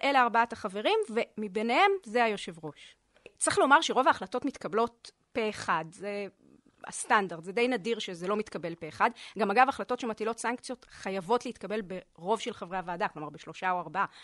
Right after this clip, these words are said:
שזה גם שונה מיתר הוועדות הכנסת.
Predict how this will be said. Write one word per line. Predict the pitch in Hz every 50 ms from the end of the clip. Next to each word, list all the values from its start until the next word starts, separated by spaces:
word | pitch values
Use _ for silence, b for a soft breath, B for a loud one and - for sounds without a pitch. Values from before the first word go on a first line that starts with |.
| B B
שזה | - - 160 156 175
גם | 180 220 233
שונה | 240 - 240 208 190 175 170 165 165 165 - _ _ _
מיתר | 165 175 170 - 202 170
הוועדות | 170 160 170 165 - 160 -
הכנסת. | 165 - - 160 156 - - 147 -